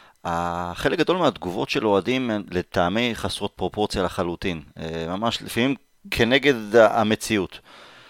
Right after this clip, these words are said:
ושוב פעם, הספקות לגביו, ולגבי העונה הזו, לגבי אלף ואחת דברים, איך הקבוצה לא משחקת כדורגל מלהיב נגד קבוצה משוויץ,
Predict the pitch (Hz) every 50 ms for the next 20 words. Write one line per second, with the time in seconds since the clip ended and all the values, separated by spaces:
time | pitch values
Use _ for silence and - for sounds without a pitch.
0 | - - - _ - 87 110 135 131 131 131 123 - 147 131 113 - 127 120 117
1 | 120 117 117 117 117 117 117 117 117 113 110 107 110 110 107 - - - - 110
2 | - - 101 - 95 98 85 85 87 80 80 82 80 78 78 76 71 85 90 92
3 | 95 104 107 85 120 117 113 113 113 110 110 110 107 101 90 82 87 85 87 113
4 | 120 170 - 262 214 180 170 170 160 170 139 107 117 131 123 120 117 104 98 113
5 | 143 175 185 - 160 - 143 151 151 - - 170 160 156 151 135 131 139 160 170
6 | 160 147 - 151 156 147 170 - - 143 131 147 156 151 165 160 165 170 170 185
7 | 202 185 160 180 180 185 180 - 147 143 - - 160 156 156 139 - 117 127 117
8 | - - - -